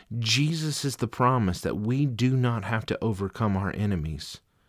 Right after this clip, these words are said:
because in Christ, God has done that for us.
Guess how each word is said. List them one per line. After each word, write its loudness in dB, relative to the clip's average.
because 0
in 2
Christ, 0
God 0
has 0
done 0
that -2
for -6
us. -10